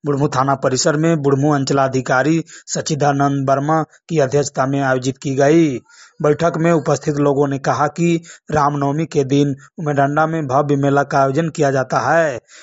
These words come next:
मेला में चौरासी मौजा के एक सौ पाँच अखाड़े के राम भक्त जुलूस के रूप में गाजा बाजा के साथ मेला में शामिल होते हैं और अपने खेल कौशल का प्रदर्शन करते हैं। उप प्रमुख हरदेव साहू ने बताया कि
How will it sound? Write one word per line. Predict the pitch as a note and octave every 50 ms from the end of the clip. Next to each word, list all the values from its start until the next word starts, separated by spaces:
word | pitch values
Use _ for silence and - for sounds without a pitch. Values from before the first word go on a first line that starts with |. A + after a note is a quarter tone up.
| - _ -
मेला | D#3+ D#3+ D#3+ D#3+ D#3+ D#3+ D#3+
में | D#3 D#3 D#3
चौरासी | - - D#3+ D3 C#3+ C#3+ C#3+ B2 - F3+ F3
मौजा | E3 D3 C#3 C#3+ C#3+ C#3+ C#3 C3+
के | C3+ - D3 C#3+ C#3 C#3 - - - - F#3
एक | D#3+ D3 -
सौ | D#3+ C#3+
पाँच | C#3 - D3 D3 D#3 C3+ -
अखाड़े | D#3+ C#3+ - - C#3 C#3+ C#3 C#3+
के | C3+ - C#3+
राम | C3+ C3+ C3 C3+ C#3+ C3+
भक्त | B2+ D3 D#3+ D3 - G#3 - - - - -
जुलूस | D3 C#3+ D3+ D#3 E3+ D3+
के | - - D3
रूप | C3+ C#3 C#3 B2+ -
में | D#3 D#3+ E3 E3 C#3+
गाजा | D3 B2+ C3+ C#3+ D3+ D3+
बाजा | C#3+ C#3+ C#3 C3+ C#3 C#3
के | C3+ - D3
साथ | A#2+ - D#3+ D3 D#3 F3 E3+ - - - - - - F3
मेला | D#3 C#3+ C#3+ D3 D3 D3
में | D3 D3
शामिल | C3 - C3+ B2+ C3 C#3 C#3 B2+
होते | C3 B2+ - D3+
हैं | C3+ C3 D3 E3 E3 D#3 C3 A2 G#2 - - - - - -
और | E3+ D3+ D3
अपने | C#3+ C#3 C3+ - D#3 D#3 D#3
खेल | - - C#3+ D#3 D#3+ D#3
कौशल | - - C#3 C3+ C3+ E3+ D#3+ C#3+
का | - C#3+ C3+
प्रदर्शन | C#3 - C#3 B2+ C3+ C3+ C3 - D#3+ C#3+
करते | C3+ - C3+ B2 - D#3+ C#3+
हैं। | C3 C#3+ D#3 E3+ E3+ D#3+ B2+ A2+ - _ - - - - -
उप | G3 F3+ - -
प्रमुख | E3+ D3+ D3 D3+ D3+ - -
हरदेव | C#3 C#3 C3+ D#3 D3
साहू | - - C#3+ C3+ C#3+ D#3+
ने | E3 D3+ C#3+
बताया | C3+ C#3 C#3 C3+ D3 C3+ C3+ D3+ D#3+
कि | D3+ - D3 C3+ C3+ C3